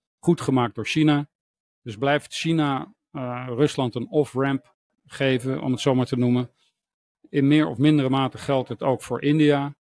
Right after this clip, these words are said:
Eh, dus blijf, blijf, blijven die toch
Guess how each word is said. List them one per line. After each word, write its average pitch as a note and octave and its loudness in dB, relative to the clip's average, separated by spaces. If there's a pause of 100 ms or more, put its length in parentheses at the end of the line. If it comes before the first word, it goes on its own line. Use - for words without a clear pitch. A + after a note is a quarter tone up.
(380)
Eh, B2 -4
dus A#2+ -10
blijf, C3+ -2
blijf, C3+ -4 (120)
blijven B2 -4
die D3 2
toch - 0